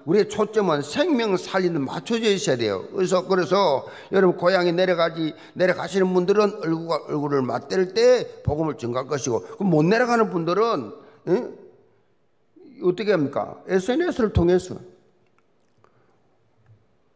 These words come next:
카톡을 하면서, 화면을 통해서, 어떻게든 받은 은혜를 나누면서 복음을 전개해서 일가 친척 살려야 될 거 아니에요? 그래서 이번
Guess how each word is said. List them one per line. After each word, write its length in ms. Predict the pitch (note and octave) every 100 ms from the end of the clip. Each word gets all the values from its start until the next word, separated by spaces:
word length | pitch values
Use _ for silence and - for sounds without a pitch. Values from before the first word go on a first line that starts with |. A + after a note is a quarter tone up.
| _ _ _
카톡을 400 | - F3+ C#4+ B3+ F#3
하면서, 640 | G3 A#3 G3+ D3+ A2+ A2+ -
화면을 400 | - F#3 A#3+ C4
통해서, 640 | E3+ G3 A#3 A3 D3+ F2 - - _ _ _ _ _
어떻게든 400 | D#3+ D#3+ A#3 A3
받은 260 | G3 A#3+
은혜를 360 | G#3+ A3+ A3 G#3
나누면서 960 | E3 F#3 A3+ B3+ B3 G3 C#3+ - - - - _ _ _ _ _ _ _
복음을 320 | E3+ E3+ D#3
전개해서 640 | - C3 B2+ C3+ B2+ A2+ -
일가 220 | - D#3 D3+
친척 340 | - D#3+ B2+
살려야 360 | - F#3 F3+ C#3+
될 180 | A2
거 100 | G#2+ G#2+
아니에요? 340 | A#2 C#3 C3+ - - _ _ _ _ _ _ _ _ _ _ _ _ _ _ _ _ _ _ _ _ _ _
그래서 300 | A#2+ A2 G#2
이번 420 | G#2 A#2+ A2+ G#2+